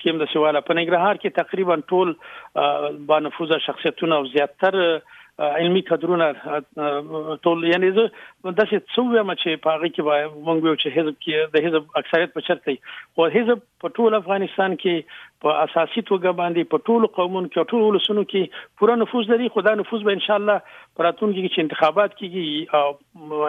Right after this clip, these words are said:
انتخابات هم په منصفانه ډول یا حزبي، آه، تناسب باندې وشي، دا نفوذ به راڅرګندېږي انشاءالله. او دا چې حزب اسلامي بیرته خپل ځان په سیاسي توګه باندې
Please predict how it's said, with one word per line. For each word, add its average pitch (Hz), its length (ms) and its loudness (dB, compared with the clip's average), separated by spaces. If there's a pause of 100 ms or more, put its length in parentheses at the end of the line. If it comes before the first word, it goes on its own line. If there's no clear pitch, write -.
انتخابات 170 480 2
هم 180 80 -10
په 156 80 -8
منصفانه 165 640 0
ډول 190 300 0
یا 151 100 2
حزبي، 160 320 -2 (140)
آه، 165 160 2
تناسب 165 500 -2
باندې 175 160 0
وشي، 170 320 -4 (440)
دا 170 80 6
نفوذ 165 260 -6
به 160 100 0
راڅرګندېږي 156 680 -2
انشاءالله. 143 440 0 (120)
او 165 60 2 (480)
دا 196 80 4
چې 196 120 -6 (120)
حزب 185 240 -2
اسلامي 180 300 0 (100)
بیرته 190 320 -2
خپل 185 260 -2 (540)
ځان 180 320 2
په 143 120 -8
سیاسي 156 240 0
توګه 180 300 0
باندې 156 160 0